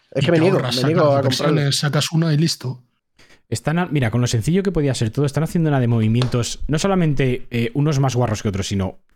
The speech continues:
Speaker 3: raros. Ya estás complicando a la gente. Lo, lo, eh, lo escucho muchas veces en muchos podcasts. Si te tienes que hacer una tabla de Excel para saber qué, qué versión comprarte, cómo comprarlo, qué te entra o qué no, mira, sinceramente, olvídame.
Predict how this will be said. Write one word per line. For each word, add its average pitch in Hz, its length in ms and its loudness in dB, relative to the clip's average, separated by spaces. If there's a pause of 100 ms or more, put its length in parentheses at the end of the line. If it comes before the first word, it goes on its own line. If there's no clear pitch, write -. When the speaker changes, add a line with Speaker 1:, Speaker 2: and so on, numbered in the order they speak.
(180)
Speaker 3:
raros. 117 680 -2
Ya 139 120 0
estás 214 260 -2
complicando 175 680 0
a - 20 0
la 120 80 0
gente. 175 400 -2 (320)
Lo, 120 240 -2
lo, 123 160 0
eh, 139 560 2
lo 127 80 0
escucho 185 260 0
muchas 233 240 0
veces 190 220 0
en 175 80 4
muchos 160 240 0
podcasts. 175 400 -4
Si - 180 -2
te 120 120 0
tienes 220 240 0
que 240 80 0
hacer 202 180 -2
una 175 220 0
tabla 143 220 0
de 117 120 0
Excel 110 340 -2
para 127 200 0
saber 175 420 0 (100)
qué, 202 280 -2
qué 208 100 0
versión 214 380 0
comprarte, 120 560 -2 (340)
cómo 214 240 2
comprarlo, 135 540 0
qué 202 100 0
te 196 140 0
entra 131 260 0
o 123 60 0
qué 208 120 2
no, 202 240 0 (280)
mira, 113 180 2
sinceramente, 104 720 0
olvídame. 87 480 -4